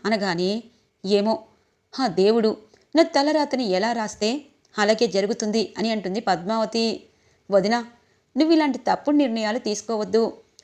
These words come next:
ఆ చైత్రకి అన్నయ్య అంటే క్రష్ కాబట్టి అలా కావాలని చేసింది. బిడ్డని కన్నాక ఈ ఇంటికి ఇచ్చి వెళ్ళిపోతుంది. ఆ బిడ్డని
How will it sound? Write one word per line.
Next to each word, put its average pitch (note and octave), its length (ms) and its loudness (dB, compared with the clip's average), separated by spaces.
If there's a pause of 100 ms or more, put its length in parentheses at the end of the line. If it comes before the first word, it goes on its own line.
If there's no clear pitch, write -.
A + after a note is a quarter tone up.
(520)
ఆ D4+ 100 2 (140)
చైత్రకి B3+ 600 2 (380)
అన్నయ్య B3 340 2
అంటే C4 220 0
క్రష్ F#3+ 320 -2
కాబట్టి A#3 560 -2 (500)
అలా D#4+ 160 4
కావాలని C4+ 600 0
చేసింది. A3 400 0 (800)
బిడ్డని G3 320 0
కన్నాక B3 640 0 (420)
ఈ D#4 160 6
ఇంటికి D4+ 320 0
ఇచ్చి C#4+ 260 -2
వెళ్ళిపోతుంది. A3 800 0 (680)
ఆ E4 100 2
బిడ్డని C4+ 580 0